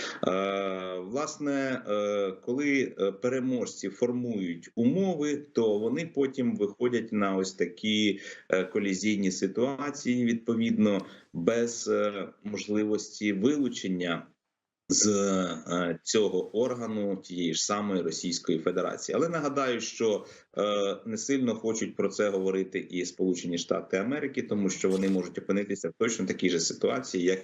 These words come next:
і Китай, так само, який може стати, е, скажімо, е, агресором по відношенню до Тайваню. Ми знаємо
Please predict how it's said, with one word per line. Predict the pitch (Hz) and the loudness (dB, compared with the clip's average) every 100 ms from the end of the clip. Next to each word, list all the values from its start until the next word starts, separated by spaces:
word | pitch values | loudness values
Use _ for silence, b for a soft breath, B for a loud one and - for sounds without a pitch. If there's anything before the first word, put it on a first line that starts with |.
| - | -12
і | 98 | -10
Китай, | - - 120 131 135 | -6 -2 -2 -2 -4
так | 104 | -10
само, | - 113 107 101 | -6 -6 -4 -4
який | 90 87 - 92 90 B B - | -6 -6 -2 -2 -4 B B 0
може | 101 92 | 0 0
стати, | 85 - 92 90 90 - | -4 -4 -6 -4 -6 -4
е, | 90 90 85 | -4 -2 -4
скажімо, | 80 90 90 85 85 82 B _ - | -4 -2 -2 -2 -4 -6 B _ -2
е, | 87 87 87 85 85 80 - | 0 0 0 -2 -4 -6 -4
агресором | 107 104 110 110 - 101 95 92 87 | -2 2 0 0 -2 -2 -2 -4 -6
по | 95 | -4
відношенню | 90 95 92 - 92 | -4 -2 -4 -2 -2
до | 92 | -2
Тайваню. | 90 87 87 90 90 | 0 0 0 -2 -4
Ми | 87 | -4
знаємо | 87 90 85 85 | -2 -2 -2 -4